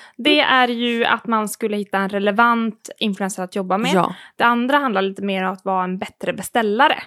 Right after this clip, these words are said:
Speaker 1: Ja,
Speaker 2: egentligen, och se det som en
Speaker 1: exakt.
Speaker 2: konsultverksamhet. Och
Speaker 1: Exakt.
Speaker 2: det tredje, att också våga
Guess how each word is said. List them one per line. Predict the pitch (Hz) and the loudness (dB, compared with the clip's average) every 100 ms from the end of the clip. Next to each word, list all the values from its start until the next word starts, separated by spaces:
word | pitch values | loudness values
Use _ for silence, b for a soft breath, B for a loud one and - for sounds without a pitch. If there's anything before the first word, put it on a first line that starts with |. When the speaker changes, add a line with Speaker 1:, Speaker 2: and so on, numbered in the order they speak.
| - | -4
Speaker 1:
Ja, | 214 | 0
Speaker 2:
egentligen, | 196 214 - - | 0 0 -4 -4
och | 220 | -4
se | - 202 | 0 0
det | 196 | 0
som | 208 | 0
en | 202 | -2
Speaker 1:
exakt. | |
Speaker 2:
konsultverksamhet. | 208 202 220 190 185 - 220 - - | -2 -2 -4 -4 -8 -6 -6 -6 -4
Och | 208 | -4
Speaker 1:
Exakt. | 214 - | -2 0
Speaker 2:
det | 240 | 0
tredje, | 208 254 254 B B - | 0 0 0 B B -4
att | 214 - - | -4 -4 -10
också | 208 - 208 202 202 _ _ _ _ _ _ _ _ _ | -10 -8 -4 -4 -4 _ _ _ _ _ _ _ _ _
våga | 220 202 196 190 202 | -4 -2 0 0 -2